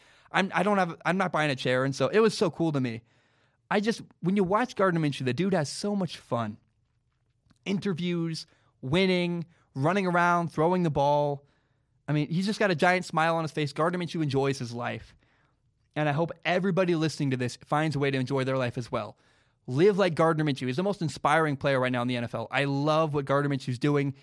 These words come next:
He's succeeding, and he's having so much fun while doing it. And I just, I'm all in. I love Gardner Minshew. He's my favorite player in the N F L. Uh, he found a way to replace Tom Brady, which is pretty cool. Um, I'm just, I'm a giant Gardner Minshew fan.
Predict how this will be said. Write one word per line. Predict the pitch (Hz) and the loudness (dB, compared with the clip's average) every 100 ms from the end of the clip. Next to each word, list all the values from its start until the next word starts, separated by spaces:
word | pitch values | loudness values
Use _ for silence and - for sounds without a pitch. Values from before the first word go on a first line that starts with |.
| _ | _
He's | - 180 | -2 -2
succeeding, | - - - 196 196 190 185 _ _ _ | -2 -8 -4 -2 0 -2 -6 _ _ _
and | 151 | 0
he's | 165 | 2
having | 156 147 135 | 2 2 -2
so | - 180 | 0 0
much | 175 156 - | 0 -2 -4
fun | 147 139 | -4 -2
while | 120 | -2
doing | 110 127 120 113 | -2 -2 -2 -6
it. | 107 _ _ _ _ - | -10 _ _ _ _ -4
And | 135 | 0
I | 135 | 2
just, | 135 135 | 0 0
I'm | 143 | 2
all | 147 139 | 2 2
in. | 123 | 0
I | 120 | 0
love | 127 139 | 2 0
Gardner | 135 139 135 | 2 0 0
Minshew. | 127 | -2
He's | 135 127 | -2 -2
my | 120 | -2
favorite | 143 135 120 | -2 -2 -2
player | 135 127 | -2 0
in | |
the | 123 | 0
N | 117 | -4
F | 117 | -4
L. | 113 113 - _ _ _ | -4 -6 -10 _ _ _
Uh, | - 113 | -4 0
he | 139 | 0
found | 135 156 | 2 2
a | 143 | 4
way | 139 | 2
to | 120 - - | 0 -8 -10
replace | 127 151 135 | -6 -2 -4
Tom | - 139 127 | -2 -4 0
Brady, | 127 113 | 0 0
which | 110 | -4
is | - | -2
pretty | 135 | -2
cool. | 117 131 113 113 _ _ _ - | -2 -2 -4 -6 _ _ _ -4
Um, | 123 117 117 107 _ | 0 0 -2 -4 _
I'm | 147 | -2
just, | 139 143 | -2 0
I'm | 139 | 0
a | |
giant | 123 151 151 151 139 | 4 4 4 2 0
Gardner | 139 143 | 2 2
Minshew | 135 139 | -2 -4
fan. | 139 135 127 | -2 0 -2